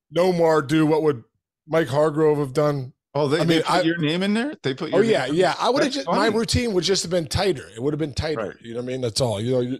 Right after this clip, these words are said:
Speaker 1: make the, make the adjustment. I always love this, man. I, I, I always love the fact that the big leagues isn't the "I'll try" league.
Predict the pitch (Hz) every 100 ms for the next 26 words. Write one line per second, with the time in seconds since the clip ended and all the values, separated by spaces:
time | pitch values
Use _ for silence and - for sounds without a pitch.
0 | - 139 165 170 160 - 147 185 - 196
1 | 139 185 202 160 147 - 196 226 165 170
2 | 135 131 117 131 117 110 _ _ _ _
3 | _ 143 143 - 143 143 - 165 180 156
4 | 160 135 127 147 120 120 _ _ 165 120
5 | 190 190 202 160 160 151 143 143 - 151
6 | 135 - 156 151 147 127 123